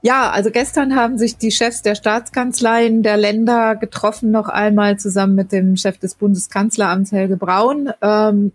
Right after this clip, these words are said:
und haben versucht, ähm, einheitliche Regelungen, bundesweit einheitliche Regelungen zu finden für Reisen in den Herbstferien. Denn das hat ja zuletzt, äh, einige Blüten getrieben, muss man ja sagen.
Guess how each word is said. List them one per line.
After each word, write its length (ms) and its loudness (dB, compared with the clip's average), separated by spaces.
und 260 2
haben 680 2
versucht, 720 -2
ähm, 420 2
einheitliche 680 0
Regelungen, 640 2
bundesweit 580 0
einheitliche 680 -2
Regelungen 500 -2
zu 140 -14
finden 580 0
für 220 0
Reisen 520 2
in 100 0
den 160 2
Herbstferien. 1080 -2
Denn 200 -4
das 360 -8
hat 200 -4
ja 260 0
zuletzt, 540 -8
äh, 60 -4
einige 460 0
Blüten 460 0
getrieben, 800 0
muss 240 -2
man 140 0
ja 120 4
sagen. 380 -4